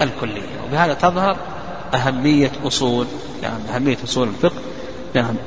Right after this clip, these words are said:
وبهذا قال لك المؤلف: "وبهذا نعرف الضرورة والحاجة إلى معرفة أصول الفقه، وأنها معينة عليه"، معينة على الفقه. مثال آخر، نضرب مثال آخر.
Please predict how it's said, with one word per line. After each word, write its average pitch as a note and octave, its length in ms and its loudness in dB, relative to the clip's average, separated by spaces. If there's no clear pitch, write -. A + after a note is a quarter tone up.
وبهذا D#3 420 6
قال C#3 200 4
لك C3 120 0
المؤلف: C3+ 300 4
"وبهذا C3 460 4
نعرف E3+ 380 6
الضرورة C3+ 760 6
والحاجة B2+ 680 4
إلى A#2+ 280 0
معرفة C3+ 640 2
أصول F#3+ 520 8
الفقه، D3 360 4
وأنها F3 640 6
معينة D#3+ 800 6
عليه"، C3 220 4
معينة F3+ 320 0
على C3+ 260 4
الفقه. - 340 -2
مثال G3+ 300 6
آخر، F3+ 480 4
نضرب C3+ 280 4
مثال B2 260 0
آخر. A#2+ 320 -2